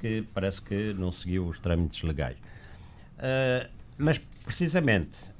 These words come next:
eh, nisto tudo, há também a reação forte da polícia. Dois indivíduos de vinte e dois anos de idade,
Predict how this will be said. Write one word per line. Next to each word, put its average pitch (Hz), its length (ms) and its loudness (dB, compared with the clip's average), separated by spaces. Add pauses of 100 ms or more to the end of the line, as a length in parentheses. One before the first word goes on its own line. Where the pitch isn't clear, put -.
eh, 104 380 2
nisto 107 600 2
tudo, 131 400 2 (180)
há 110 120 4
também 123 580 2
a 107 80 0
reação 101 460 4
forte - 360 0
da 104 100 2
polícia. 85 520 0 (140)
Dois 113 300 4
indivíduos 101 380 4
de 85 40 -2
vinte 95 220 4
e 98 40 4
dois 98 220 4
anos 104 220 4
de 110 80 -2
idade, 139 460 0